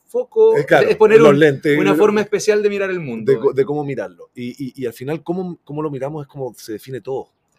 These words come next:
Speaker 2: Y, y, y, y todo está, y todas las oportunidades están. Esto es cómo tú conectas con esas oportunidades, desde cómo la, desde cómo lo que tú proyectas y también en cómo tú vibras y todo, ¿cachai? Y desde, desde, desde si es que tu vibración principal es el miedo, o la angustia, o la rabia,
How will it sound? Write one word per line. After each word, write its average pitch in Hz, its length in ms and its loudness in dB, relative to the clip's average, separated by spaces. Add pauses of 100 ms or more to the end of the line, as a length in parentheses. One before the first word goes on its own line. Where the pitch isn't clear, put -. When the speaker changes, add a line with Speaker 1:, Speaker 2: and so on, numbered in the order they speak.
(480)
Speaker 2:
Y, 113 400 -10
y, - 120 -18
y, 143 240 -12
y 156 60 -6
todo 180 160 -2
está, 165 160 -12 (100)
y 131 40 -8
todas 143 140 -4
las 147 80 -6
oportunidades 131 480 -12
están. 90 200 -20
Esto - 180 -20
es - 60 -20
cómo 165 260 -8
tú 151 100 -10
conectas 131 420 -10
con 104 160 -18
esas 104 140 -20
oportunidades, 95 600 -14
desde 104 220 -10
cómo 143 180 -4
la, 139 160 -6 (420)
desde 113 200 -8
cómo 156 240 -6
lo 147 120 -2
que 117 100 -10
tú 131 100 -8
proyectas 143 480 -6
y 139 60 -8
también 123 340 -6
en 151 160 -8
cómo 131 260 -8
tú 120 160 -12
vibras 127 460 -10
y 117 80 -16
todo, 101 360 -6
¿cachai? 104 360 -10
Y - 20 -6
desde, 107 380 -6
desde, 104 300 -8
desde 101 360 -10
si - 140 -20
es - 60 -20
que 101 100 -20
tu 104 100 -14
vibración 107 400 -16
principal 117 400 -12
es 107 80 -8
el 95 140 -12
miedo, 123 560 -6 (320)
o 101 100 -14
la 98 80 -10
angustia, 110 640 -10
o 104 100 -14
la 92 120 -12
rabia, 120 540 -6